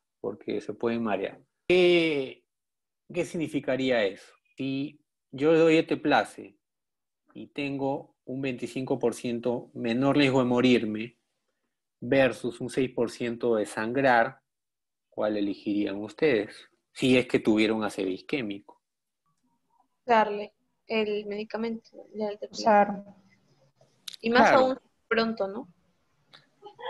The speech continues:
Speaker 1: Claro, mientras, esto es, claro, efectivamente, esto es un promedio, ¿no? Probablemente a tres horas, pero si yo lo doy,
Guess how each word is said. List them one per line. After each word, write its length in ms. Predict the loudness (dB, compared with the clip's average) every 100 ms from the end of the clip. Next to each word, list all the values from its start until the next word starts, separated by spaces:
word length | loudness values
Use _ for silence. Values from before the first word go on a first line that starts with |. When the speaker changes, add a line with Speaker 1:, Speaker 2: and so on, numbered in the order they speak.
| -8
Speaker 1:
Claro, 320 | 0 2 2 0
mientras, 420 | -6 -8 -8 -6
esto 180 | -6 -4
es, 80 | -2
claro, 260 | 0 0
efectivamente, 640 | -2 -4 -2 -2 -4 -6 -10
esto 120 | -10
es 80 | -12
un 100 | -6
promedio, 640 | -4 -2 -2 -2 -4 -8
¿no? 220 | -10 -12 -16 _ _ -20 -20 _ _ _ _ -6
Probablemente 420 | -2 0 2 0
a 60 |
tres 280 | 0 -2 2
horas, 260 | 2 2 0
pero 160 | -2 -2
si 180 | 0
yo 120 | 2 4
lo 120 | 6
doy, 460 | 6 4 2 -4